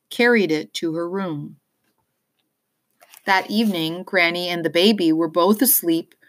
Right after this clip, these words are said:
by a little after eight. Lena had nearly an hour to examine her discovery. She took the scraps from the box and spread them out on the table in her bedroom.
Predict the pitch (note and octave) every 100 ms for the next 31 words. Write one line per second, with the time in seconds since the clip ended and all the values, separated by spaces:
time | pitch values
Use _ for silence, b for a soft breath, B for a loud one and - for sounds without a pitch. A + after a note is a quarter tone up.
0 | b b - A#3+ B3 B3+ D4+ B3+ A3 G#3+
1 | G3+ - D#3+ D3 - - _ _ _ _
2 | _ _ _ _ _ _ - A3 B3+ E3
3 | E3 F3+ F3+ G3 G#3+ G#3+ G3+ F#3 - F3
4 | G#3 A3+ D#3+ D3+ F3+ E3 D3+ F3 F3 F3+
5 | D#3 D#3 C#3+ C#3+ - D3 C#3+ C#3+ C#3+ D#3+
6 | D#3 _ _ _ _ _ _ _ - G#3
7 | A3+ G#3+ G3+ - G#3 G3 - - - F#3+
8 | F3 E3 E3+ D#3+ F3+ - F#3+ F3 - -
9 | F#3+ A3+ G#3 D#3+ D#3+ E3 G#3+ - A3+ F3+
10 | D3+ - D#3 F3+ G3+ G#3 E3+ D3 D3+